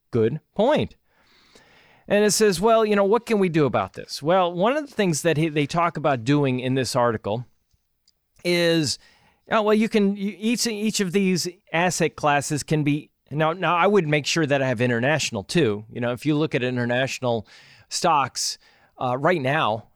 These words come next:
you know, as I, as I speak here, international is selling for way, way lower than U S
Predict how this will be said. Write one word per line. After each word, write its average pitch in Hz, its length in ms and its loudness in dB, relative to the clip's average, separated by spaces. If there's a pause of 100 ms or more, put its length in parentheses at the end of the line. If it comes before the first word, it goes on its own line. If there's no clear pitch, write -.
you 135 120 -2
know, 135 140 0
as 135 220 -2
I, 135 140 2
as 131 220 -4
I 135 100 0
speak - 340 -2
here, 117 280 0 (600)
international 170 580 0
is 120 160 -4
selling 147 300 -2
for 120 180 -6
way, 135 540 2
way 143 420 0
lower 117 560 0
than 139 200 0
U 135 260 2
S - 320 -2